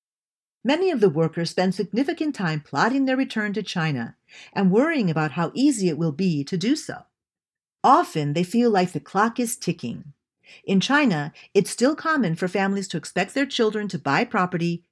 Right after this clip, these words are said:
get married, and start families by the time they turn thirty. Some workers took jobs in Africa precisely because they thought it would help them stick to this timetable. They want to gain useful work experience, save up as much money as possible,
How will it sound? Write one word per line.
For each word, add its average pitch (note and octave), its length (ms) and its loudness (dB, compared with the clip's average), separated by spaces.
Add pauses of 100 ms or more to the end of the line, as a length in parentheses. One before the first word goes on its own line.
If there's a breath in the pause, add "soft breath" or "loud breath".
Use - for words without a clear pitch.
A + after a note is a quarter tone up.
(140)
get D4 200 0
married, G3+ 400 -2 (200)
and D3+ 140 -2
start G#3 260 2
families E3 460 0
by D3 100 -2
the C#3 100 -6
time E3 300 -2
they E3+ 100 0
turn D3+ 280 -2
thirty. C3+ 560 -6 (1200)
Some F#4 280 -2
workers F#3+ 360 2
took A#3 220 -2
jobs F3+ 320 2
in E3+ 100 0
Africa F3 480 -2
precisely C4 640 -4
because E3+ 340 -4
they F3+ 100 -2
thought A3 260 2
it F#3+ 60 -2
would G3 120 -2
help G3 240 -6
them G3+ 120 -6
stick C#4 360 -8
to F3+ 100 -10
this F3+ 180 0
timetable. D#3+ 720 -4 (540 loud breath)
They G3+ 80 6
want C4+ 260 2
to D4+ 80 -2
gain E3 240 0
useful C4 420 -2
work A#3 220 0
experience, C#3 640 -4 (180)
save G3 260 0
up F#3 160 2
as D#3 140 -2
much D#3+ 280 -4
money B3+ 240 2
as C#4+ 100 -2
possible, E3 640 -4